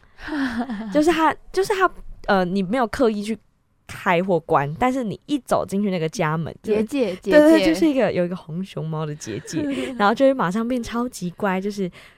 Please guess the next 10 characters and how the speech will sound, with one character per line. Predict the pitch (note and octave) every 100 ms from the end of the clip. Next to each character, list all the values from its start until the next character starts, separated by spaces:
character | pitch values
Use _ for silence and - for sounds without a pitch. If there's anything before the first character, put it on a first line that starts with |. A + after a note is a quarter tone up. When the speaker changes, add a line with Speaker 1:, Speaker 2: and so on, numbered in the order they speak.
| _
Speaker 1:
一 | -
句 | F3+ G#3+
话 | A3 G3
都 | E3+
不 | F#3
敢 | D3+ -
说。 | - - - B1+
Speaker 2:
对 | A#3+ G3
啊。 | F3 D3+ C3 D3 - G#3 _ _ _ -
Speaker 1:
嗯， | F#3 D3+